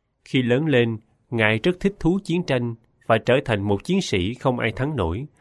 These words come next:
sẵn sàng hy sinh những gì thân nhất của mình. Đến nỗi Ngài được đặt tên là Bijanjaha, vị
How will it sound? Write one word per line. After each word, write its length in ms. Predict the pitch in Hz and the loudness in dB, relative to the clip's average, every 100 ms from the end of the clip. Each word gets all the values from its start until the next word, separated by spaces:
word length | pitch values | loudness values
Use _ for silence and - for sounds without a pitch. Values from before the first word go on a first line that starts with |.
| _ _ _ _ | _ _ _ _
sẵn 260 | - 151 | 0 0
sàng 240 | 160 117 113 | 2 -2 0
hy 200 | 151 160 | -2 0
sinh 280 | 160 151 | 0 0
những 200 | 123 123 | 0 -2
gì 200 | 123 92 90 | 0 -2 0
thân 240 | 139 143 | -4 -2
nhất 160 | 170 202 | -2 -2
của 140 | 131 | -2
mình. 280 | 120 92 78 76 _ _ _ _ _ _ | 0 -2 -4 -10 _ _ _ _ _ _
Đến 200 | 160 190 | 2 4
nỗi 260 | 107 107 | 2 2
Ngài 200 | 160 120 | 0 -2
được 260 | 101 104 - | 0 -2 -2
đặt 220 | 107 92 | -4 -2
tên 240 | 135 131 120 | -2 -2 -2
là 380 | 92 85 82 - _ | -2 -2 -4 -10 _
Bijanjaha, 1040 | 139 139 131 123 113 120 110 113 110 104 101 _ _ _ _ _ _ | -2 0 0 0 -2 -2 -2 -2 -2 -2 -6 _ _ _ _ _ _
vị 180 | 123 | 0